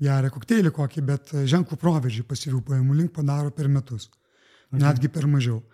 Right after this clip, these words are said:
Speaker 1: Bet lygiai taip pat turim pavyzdžių, kur žmonės penkis metus daro, daro ir mažiukai žingsniukais juda.
Speaker 2: Mhm.
Speaker 1: Tai viskas, nu, individualu priklauso ir nuo žmogaus tipo,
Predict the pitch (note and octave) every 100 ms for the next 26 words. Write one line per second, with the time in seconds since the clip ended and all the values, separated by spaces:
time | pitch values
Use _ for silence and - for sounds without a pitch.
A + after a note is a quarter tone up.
0 | _ _ _ E3 D#3+ D#3+ F3 - G3 E3
1 | - D#3+ E3+ D#3+ C#3+ C3 D#3 E3 C#3 C3+
2 | C#3 C3 D#3+ D3 E3 F3+ F#3 A3+ E3+ D3
3 | D3 D#3 C#3 C#3+ D#3+ D3+ D3 D3 D#3 -
4 | A#2+ A#2+ C#3+ B2 B2+ - B2+ B2 - _
5 | _ A2 F#2+ G#2 G2+ C#3+ C#3 C#3 C3+ C3+
6 | C3+ - E3+ - D#3+ E3+ F3+ F3 G#3 D#3
7 | D3 D#3 F3+ D#3 - C3 D3+ D#3+ - D3
8 | C#3 B2+ C#3 C3+ D#3 D#3 - C#3 - F3